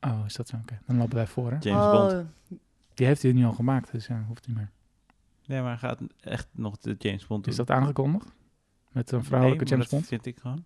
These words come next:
Speaker 1: Oké.
Speaker 2: Oh, jezus, vrouwelijke. Nee, met Idris Elba natuurlijk.
Speaker 1: Elba, ja.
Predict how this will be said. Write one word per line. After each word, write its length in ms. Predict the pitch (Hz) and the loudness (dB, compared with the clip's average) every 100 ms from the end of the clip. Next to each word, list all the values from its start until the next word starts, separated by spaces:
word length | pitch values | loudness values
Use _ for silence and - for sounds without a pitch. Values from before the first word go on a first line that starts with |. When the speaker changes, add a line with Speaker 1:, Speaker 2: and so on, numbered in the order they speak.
| _ | _
Speaker 1:
Oké. 180 | 127 120 | -8 -6
Speaker 2:
Oh, 280 | 117 - _ | -10 -14 _
jezus, 320 | _ _ _ _ | _ _ _ _
vrouwelijke. 340 | _ _ _ _ | _ _ _ _
Nee, 140 | 117 | -4
met 140 | 117 123 | -4 -4
Idris 300 | 120 117 - | -8 -10 -6
Elba 260 | 123 135 98 | -4 -4 -6
natuurlijk. 400 | 90 98 95 - _ _ _ - | -10 -12 -16 -18 _ _ _ -6
Speaker 1:
Elba, 360 | 120 123 107 - | -4 -4 -6 -6
ja. 180 | 123 110 | -6 -6